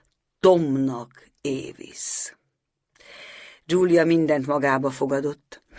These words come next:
A szoba akár egy díszlet lehetett volna, amelyben valaha játszott. Bizonytalanul ismerős, de nem jelent már semmit a számára.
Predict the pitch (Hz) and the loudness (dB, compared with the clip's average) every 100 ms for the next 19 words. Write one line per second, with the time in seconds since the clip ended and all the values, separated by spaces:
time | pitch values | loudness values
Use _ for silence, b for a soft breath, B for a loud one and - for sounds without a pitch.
0 | B B B 147 185 160 170 160 156 151 | B B B 0 2 4 4 2 0 0
1 | 143 170 156 - 147 135 143 139 135 135 | -2 -4 -4 -2 -2 0 0 0 0 -2
2 | - 147 139 143 143 139 143 139 139 139 | 0 0 0 0 0 0 0 0 2 2
3 | 131 139 135 117 - - 127 131 - B | 0 -2 -2 -4 -6 -10 -10 -12 -20 B
4 | B B B 160 147 156 135 147 147 147 | B B B -4 2 2 2 0 2 0
5 | 143 143 - 151 143 143 147 180 247 254 | -2 -2 -2 -2 0 0 0 0 0 0
6 | 240 233 214 202 180 165 160 156 - - | 0 2 2 2 0 0 0 0 -4 -6
7 | - - - - - - - - - - | -10 -14 -14 -12 -10 -10 -10 -10 -10 -14
8 | - | -18